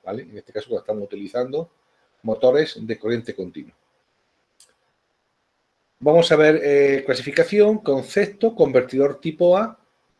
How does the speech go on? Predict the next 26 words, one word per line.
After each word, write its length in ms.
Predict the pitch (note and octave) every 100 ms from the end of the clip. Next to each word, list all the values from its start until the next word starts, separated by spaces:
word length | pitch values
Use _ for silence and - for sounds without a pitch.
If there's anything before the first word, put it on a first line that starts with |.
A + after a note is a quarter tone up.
| _ _ _ _
convertidor 540 | D#3 C#3 C#3 C#3 C#3
tipo 240 | - - E3+
B, 180 | G3+ G#3+
convertidor 500 | D3+ B2+ C3+ C#3+ C#3+
tipo 220 | E3 F3
C 280 | F#3 F#3 -
y 80 | E3+
convertidor 560 | D3+ C3+ B2+ D3+ C#3
tipo 280 | C3+ - D2+
E. 80 | D#3
Esta 220 | C#3+ -
clasificación 720 | F#3+ F#3 G3 F#3+ F3+ G#3 A#3 _ _ _ _ -
puede 160 | E3
variar 300 | F3 E3 E3
un 80 | D#3
poquito 400 | G#3+ G#3 F#3 F#3
dependiendo 480 | E3 C3+ C3+ D#3 E3+
de 200 | C#3+ C3+
la 220 | B2+ A#2 A#2+
referencia 540 | A#2+ A#2 A#2+ D3+ D#3+
bibliográfica 520 | D#3+ D3+ D3+ - D3
que 80 | -
manejemos. 480 | A#2 G2+ - D#2+ -
En 120 | B2
concreto, 420 | B2+ B2 D#3+ F#3 D#3+
Rashi, 500 | G#2+ - - F3+